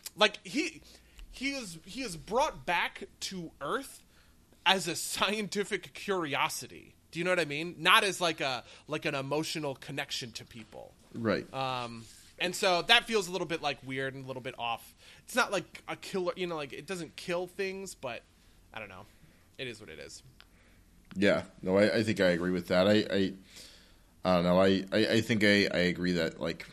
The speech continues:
Speaker 2: like, they, they, they kind of emphasize that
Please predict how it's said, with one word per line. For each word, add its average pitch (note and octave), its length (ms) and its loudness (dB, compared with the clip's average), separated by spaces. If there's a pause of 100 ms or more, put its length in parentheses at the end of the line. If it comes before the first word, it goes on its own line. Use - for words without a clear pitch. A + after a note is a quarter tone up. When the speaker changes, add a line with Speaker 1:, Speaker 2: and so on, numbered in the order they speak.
(1120)
Speaker 2:
like, G2 120 -4
they, A2 120 2
they, G#2 240 4
they G2 160 2
kind A2+ 260 0
of G2+ 80 2
emphasize F#2+ 460 2
that G2 180 -2